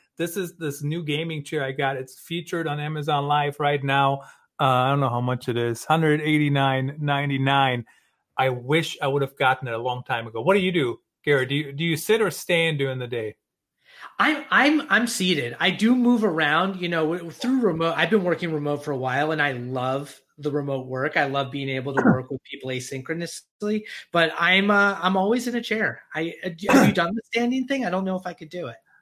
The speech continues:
Speaker 1: Yeah, so I got a stand. This is a s-, everything is set up on a stand as I'm currently sitting, and since I got this chair, um, I'm s-, I'm definitely sitting more. Um, I try to stand maybe an hour, hour and a half, two hours, maybe in the, you know, during the day.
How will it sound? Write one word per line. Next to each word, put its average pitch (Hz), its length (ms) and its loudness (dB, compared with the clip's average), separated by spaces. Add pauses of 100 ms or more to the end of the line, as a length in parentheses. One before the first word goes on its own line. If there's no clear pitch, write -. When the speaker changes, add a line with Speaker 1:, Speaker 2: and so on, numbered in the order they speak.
(300)
Speaker 1:
Yeah, 170 220 6
so 175 180 6
I 196 80 6
got 214 140 4
a 160 60 2
stand. 175 360 0
This 180 100 -4
is 175 140 -4
a 147 40 -2
s-, - 200 -8 (180)
everything 185 340 2
is 147 100 -4
set 180 120 4
up 175 100 2
on 151 100 2
a - 20 -6
stand 156 320 -2
as 143 140 0
I'm 139 120 -4
currently 185 360 -2
sitting, 160 400 -2
and 139 100 -6
since 190 180 -6
I 175 120 2
got 143 180 2
this 170 220 -2
chair, 160 560 4 (280)
um, 139 220 2
I'm 196 200 4
s-, - 280 -8
I'm 175 200 2
definitely 175 440 2
sitting 151 440 0
more. 131 640 0
Um, 143 160 -2
I 175 120 0
try 196 240 2
to 160 80 0
stand 147 320 0
maybe 143 240 2
an 131 80 -2
hour, 135 320 4
hour 135 180 0
and 131 80 -4
a 123 60 -6
half, 131 240 -2
two 143 160 -2
hours, 135 340 0
maybe 131 340 -6
in 135 120 -6
the, 135 260 -10
you 143 140 -6
know, 127 160 -6
during 131 240 -6
the 123 60 -10
day. 127 280 0